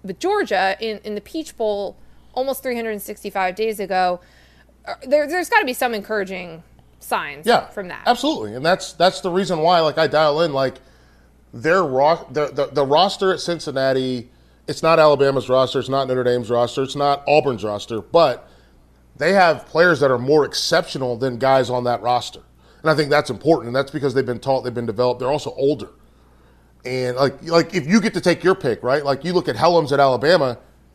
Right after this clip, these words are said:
Speaker 2: he's, he's really good. Makes a lot of mistakes.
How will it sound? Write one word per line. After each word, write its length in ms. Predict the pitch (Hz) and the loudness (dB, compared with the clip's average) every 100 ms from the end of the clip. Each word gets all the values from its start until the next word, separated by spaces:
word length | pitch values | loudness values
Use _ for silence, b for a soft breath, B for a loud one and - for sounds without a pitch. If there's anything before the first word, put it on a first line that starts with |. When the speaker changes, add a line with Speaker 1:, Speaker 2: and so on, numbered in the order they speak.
| _ _ | _ _
Speaker 2:
he's, 160 | 196 - - | -14 -14 -8
he's 200 | 160 160 | -4 -4
really 280 | 113 196 247 | 2 2 4
good. 280 | 254 262 - - _ - _ b b b - | 4 4 2 -14 _ -20 _ b b b -4
Makes 200 | 214 196 | -2 0
a 40 | |
lot 180 | 208 226 | 4 4
of 40 | 214 | 2
mistakes. 560 | - 247 180 - - | 0 2 0 -2 -12